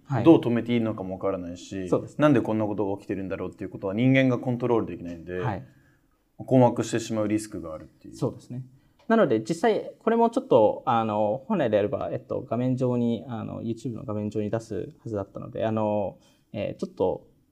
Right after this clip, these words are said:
Speaker 1: もし見つかったら後で、あの、共有するので、
Speaker 2: はい。
Speaker 1: 出してもらいたいんですけど、
Speaker 2: はい。
Speaker 1: えっと、Twitter上でミームがあって、
Speaker 2: はい。
Speaker 1: えー、そのエーアイ、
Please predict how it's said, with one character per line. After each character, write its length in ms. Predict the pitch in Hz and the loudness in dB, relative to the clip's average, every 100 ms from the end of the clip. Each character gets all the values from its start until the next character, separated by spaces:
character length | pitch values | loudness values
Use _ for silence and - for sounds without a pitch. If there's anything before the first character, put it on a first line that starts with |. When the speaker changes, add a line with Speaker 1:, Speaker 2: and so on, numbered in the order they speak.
| _ _ _ _ _ 160 | _ _ _ _ _ 0
Speaker 1:
も 100 | 170 | 0
し 140 | 123 | 0
見 100 | 113 | -6
つ 80 | - | -2
か 80 | 139 | -2
っ 80 | |
た 80 | - | 2
ら 80 | 98 | 2
後 160 | - 113 | 2 -4
で、 200 | 85 - | -8 -12
あ 80 | 117 | -14
の、 80 | |
共 160 | - 107 | -2 -2
有 40 | |
す 220 | 104 - - | -2 -6 -4
る 60 | |
の 100 | 117 | 0
で、 100 | 110 | 2
Speaker 2:
は 60 | 95 | 2
い。 20 | |
Speaker 1:
出 120 | 123 | 0
し 40 | 127 | 0
て 60 | |
も 60 | 104 | 0
ら 80 | 104 | 0
い 80 | |
た 80 | 120 | -4
い 20 | |
ん 40 | 101 | -6
で 60 | |
す 60 | - | -6
け 80 | 165 | -2
ど、 120 | 127 | 0
Speaker 2:
は 120 | 117 | 0
い。 20 | 92 | 0
Speaker 1:
え 40 | |
っ 40 | - | -8
と、 60 | |
Twitter 280 | - 185 208 | -2 2 4
上 100 | 196 | 4
で 80 | 165 | 4
ミ 160 | 139 165 | 4 4
ー 40 | |
ム 100 | 160 | 4
が 100 | 151 | 4
あ 40 | |
っ 60 | 151 | 2
て、 120 | - _ - | -6 _ -2
Speaker 2:
は 200 | 117 104 | 0 0
い。 140 | - - - - - | -2 -12 -20 -20 -6
Speaker 1:
え 580 | 107 98 95 87 76 - | -2 -2 -2 -2 -4 -8
ー、 80 | _ _ _ | _ _ _
そ 120 | - | -12
の 120 | 98 | -2
エ 200 | 151 170 | 6 10
ー 40 | 175 | 10
ア 40 | |
イ、 260 | 101 110 | 8 2